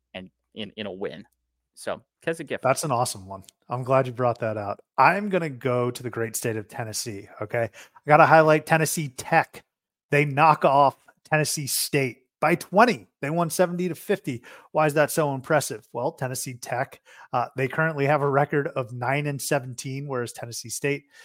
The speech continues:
Speaker 2: is fifteen and eleven, which, by the way, like, that, that record just, does that not seem like a lot of games already? Or have all other teams played twenty-six games? I guess Jerome is kind of around the corner, but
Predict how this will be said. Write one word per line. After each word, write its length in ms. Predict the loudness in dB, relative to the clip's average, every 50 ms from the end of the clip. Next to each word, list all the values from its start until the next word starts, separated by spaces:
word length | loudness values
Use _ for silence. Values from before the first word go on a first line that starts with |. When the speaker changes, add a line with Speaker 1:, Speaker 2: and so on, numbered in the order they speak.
| -20 _ _ _
Speaker 2:
is 160 | -10 -10 -10 -2
fifteen 400 | -2 -2 -2 0 -2 -2 -2 -2
and 80 | -2
eleven, 380 | -2 0 0 0 0 -4 -10 -10
which, 200 | -10 -10 -10 -6
by 140 | -4 -2 -2
the 100 | -2 -2
way, 340 | -4 -4 -4 -4 -6 -10 -14 _ _ _ _ _ _
like, 240 | -14 -14 -14 -16 _ _ _ _ _ _ _ _
that, 300 | 4 4 4 4 2 4
that 180 | 6 6 6 4 0
record 420 | 0 0 0 0 0 -4 -8 -8 -8
just, 280 | -8 -6 -6 -6 -8 -12 _ _ _ _ _ _
does 100 | -6 2
that 180 | 4 4 6 6
not 220 | 4 4 4 2
seem 380 | -2 -4 -4 -4 -4 -6 -6 -4
like 160 | -4 -4 -4
a 60 | -6
lot 180 | -6 -4 -4 -4
of 80 | -4
games 260 | -6 -8 -12 -12 -8 -6
already? 300 | -4 -2 -2 0 0 -2
Or 140 | -2 -4 -6
have 200 | -8 -10 -10 -8
all 220 | -2 -2 -2 0 0
other 160 | 0 0 0 -2
teams 340 | -4 -8 -8 -8 -8 -8
played 360 | -10 -8 -6 -6 -4 -6 -8 -10 _ -20 -20 -20 _ _ _
twenty-six 500 | -2 0 0 0 0 -2 -4 -4 -4 -6
games? 320 | -8 -8 -10 -10 -10 -8 -4
I 40 |
guess 180 | -2 -2 -2 -4
Jerome 520 | -6 -8 -8 -6 -4 -4 -4 -4 -4 -6
is 180 | -6 -6 -8 -6
kind 220 | -4 -4 -2 -2
of 120 | -2 -4 -4
around 240 | -6 -6 -6 -6 -8
the 80 | -10 -8
corner, 420 | -6 -6 -6 -6 -8 -12 -16 -18 _ _ _ _ _ _ _ 2
but 240 | 2 2 2 0